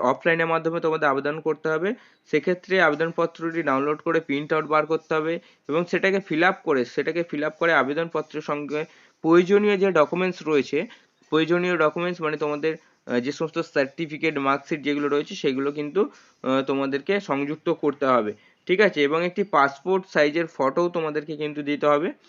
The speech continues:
এবং আবেদনপত্রের নিচে চাকরি প্রার্থীর আবেদনপত্রের যে নিচে তোমাদের, উম, যে নিজস্ব সিগনেচার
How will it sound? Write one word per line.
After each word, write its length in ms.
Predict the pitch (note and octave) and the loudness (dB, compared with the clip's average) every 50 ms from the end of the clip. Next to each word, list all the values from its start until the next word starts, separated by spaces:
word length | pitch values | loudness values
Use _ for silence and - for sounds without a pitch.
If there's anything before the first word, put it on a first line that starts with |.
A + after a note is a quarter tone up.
| _ _ _ _ _ - | _ _ _ _ _ -4
এবং 160 | A#2+ B2+ C#3+ C#3+ C3 C3 | -2 0 2 2 4 2
আবেদনপত্রের 840 | C3 D3+ D#3+ F#3+ G3 G3 F#3+ F#3 E3 D#3+ - - - F#3+ G3 F#3 E3+ D#3+ | 2 2 0 0 0 0 0 -2 -2 -2 -4 -4 0 2 2 2 0 -2
নিচে 260 | D#3+ E3 - - E3+ - G#3+ - _ _ _ _ _ _ | -4 -2 2 4 4 4 4 0 _ _ _ _ _ _
চাকরি 340 | - D3+ C3+ C3 - - F3+ | 2 2 2 2 2 0 0
প্রার্থীর 360 | E3+ F3 D#3 D3 - - C3 A#2+ | 2 4 2 2 2 0 2 2
আবেদনপত্রের 600 | A#2+ C3 D3+ E3+ F3 E3+ E3 E3 D#3+ - E3+ D#3+ | 2 0 0 -4 -2 -2 -2 -4 -2 -2 -4 -2
যে 120 | D3+ E3 D#3+ D#3 D3 | -2 -2 -2 -2 -2
নিচে 220 | C#3 C3+ - F3+ F#3 F3+ E3+ | -4 -4 -2 -4 -4 -2 -4
তোমাদের, 240 | D#3 C#3+ C#3+ D3+ D3+ - | -4 -4 -4 -6 -8 -8
উম, 240 | - C3 C3 C3 C3 - - B2 B2+ | -8 -6 -4 -4 -4 -6 -8 -6 -2
যে 80 | C#3 C#3+ C#3+ C3+ | -2 -2 -2 -2
নিজস্ব 300 | C3 C#3 D3+ D3 - - F#3 G3 - - - - _ _ _ _ _ - | -2 -2 -2 -2 -2 -2 -2 -2 -4 -6 -14 -20 _ _ _ _ _ -8
সিগনেচার 500 | D#3+ D3+ E3+ F#3 F#3+ F#3+ - D3+ A#2 | -4 -2 0 0 2 2 2 2 2